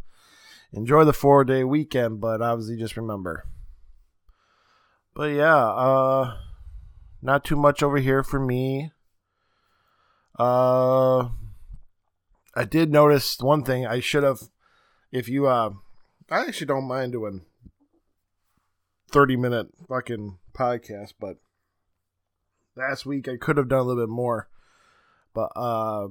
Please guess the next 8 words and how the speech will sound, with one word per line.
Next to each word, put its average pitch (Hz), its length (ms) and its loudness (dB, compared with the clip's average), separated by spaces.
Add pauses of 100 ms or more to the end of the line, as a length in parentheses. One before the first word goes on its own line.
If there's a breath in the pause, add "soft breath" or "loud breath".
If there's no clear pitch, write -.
(200)
for 117 460 -2
just 117 240 -8
more 123 160 -2
of 110 80 -12
nerd 113 340 -4
entertainment 107 600 -10
stuff. - 420 -8 (960)
But, 107 320 -8